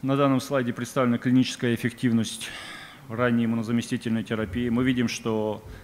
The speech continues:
в группе, где применялась ранняя иммунозаместительная терапия, статистически значимо снижается частота инфекционных лёгочных осложнений,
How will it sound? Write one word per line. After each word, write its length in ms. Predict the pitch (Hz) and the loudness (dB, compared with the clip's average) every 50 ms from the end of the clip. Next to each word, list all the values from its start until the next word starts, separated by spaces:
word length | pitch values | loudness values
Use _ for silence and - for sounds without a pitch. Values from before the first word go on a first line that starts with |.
| - | -14
в 100 | - 107 | -12 -6
группе, 300 | 110 139 147 131 - 131 113 | 0 2 2 2 2 -2 -2
где 200 | 110 110 123 120 | 0 0 0 0
применялась 580 | - 117 120 117 120 120 120 120 117 113 - | 2 2 4 6 6 6 6 4 2 2 2
ранняя 300 | 120 123 127 120 117 117 | 4 6 6 6 6 6
иммунозаместительная 800 | 113 113 117 113 107 113 117 113 - - 120 - 120 107 107 104 | 4 4 2 2 0 0 0 0 -2 -4 -6 -6 -4 -4 -4 -4
терапия, 460 | 95 - 107 107 104 - 127 127 127 123 | -4 -6 -6 -6 -6 -6 -6 -6 -6 -6
статистически 720 | - - 117 92 135 123 - 151 139 - - - - 123 | -6 -8 -6 -6 -6 -6 -4 -6 -6 -6 -6 -6 -6 -4
значимо 440 | 110 117 135 135 123 - 113 113 | 0 2 4 4 4 2 0 -2
снижается 580 | 110 - - 120 110 110 127 120 113 - - 113 | 0 0 0 0 0 2 2 2 2 0 -2 -6
частота 480 | - - - - 127 117 - 131 123 117 | -6 -6 -4 -2 -2 0 2 4 4 4
инфекционных 560 | 113 - 117 104 - - 120 113 113 101 113 | 2 0 -2 -6 -4 -2 -2 -2 -2 -2 -2
лёгочных 380 | 110 110 104 104 - 127 107 | -4 -4 -4 -4 -6 -6 -6
осложнений, 640 | - - - 123 117 120 123 127 127 127 127 127 131 | -6 -6 -6 -6 -4 -2 0 2 2 2 2 0 -2